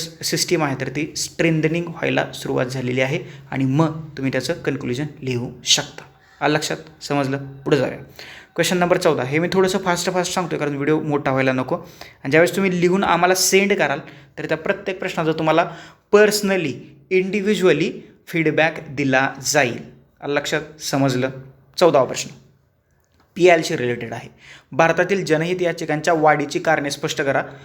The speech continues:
त्याचा परिणाम म्हणून भारताचं सर्वोच्च न्यायालय जगातील सर्वोच्च शक्तिशाली न्यायव्यवस्था म्हणून उदयास आलं आहे, प्रश्नचिन्ह आहे. भारतातील जनहित याचिकांच्या वाढीची कारणं स्पष्ट करायची आहेत. आता ह्या पीआयएल, पब्लिक इंटरेस्ट लिटिगेशनची,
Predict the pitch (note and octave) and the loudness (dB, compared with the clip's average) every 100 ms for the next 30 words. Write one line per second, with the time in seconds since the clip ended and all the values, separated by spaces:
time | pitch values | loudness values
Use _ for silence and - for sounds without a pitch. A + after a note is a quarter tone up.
0 | - _ D#3 E3+ F3+ F3 E3+ F#3 F3 E3+ | -20 _ 2 4 2 2 2 2 2 0
1 | F3 E3+ E3 D#3+ D#3+ D#3+ - E3 D#3+ E3 | -2 0 0 0 -4 -4 -2 -2 0 0
2 | D#3 C#3+ D3+ - D3+ C#3+ D3 D#3+ D#3 F3+ | 2 2 2 -2 0 2 2 0 -4 -2
3 | D#3+ D#3 D#3+ F3+ - D3 D#3 D3 C#3+ C#3+ | -2 -2 -4 -4 -4 -4 -2 -2 2 2
4 | C3+ - B2+ C3+ C#3 C3+ B2+ C3+ - C3 | 0 -2 -2 -2 -4 0 2 2 0 0
5 | B2 C3 C3+ B2 A#2 C3 - - - - | 0 0 -2 -4 -6 -10 -16 -18 -12 -10
6 | A#2+ - B2 A2+ A2 - - - - - | -6 -6 -6 -6 -12 -18 -16 -14 -14 -16
7 | - D3+ D3 D#3+ F#3 E3+ C#3 D3 D#3+ D#3+ | 0 2 2 0 0 -2 0 0 -2 -4
8 | D3 - C3 C3 D#3 C3+ B2+ B2 D3+ - | -6 -6 -6 -4 0 0 0 -2 -2 2
9 | F3 D#3 - C3 - B2+ B2+ A#2+ B2+ A2 | 2 0 -4 -6 -6 -6 -6 -8 -10 -12
10 | - _ - - - C#3+ D#3 F3+ G#3 G#3+ | -16 _ -20 -20 -2 2 4 6 4 2
11 | G#3 F#3 F3 C#3+ C3 - D#3+ D#3 F#3 G3 | 0 2 4 2 -2 0 0 0 -2 -2
12 | F#3 F3+ E3+ - D#3 E3 E3 D#3+ D#3+ D#3+ | -4 -4 -6 -6 -4 -2 -2 -2 -4 -4
13 | D#3 D#3+ - F3+ F#3+ F#3+ - | -4 -4 -2 -2 -4 -6 -14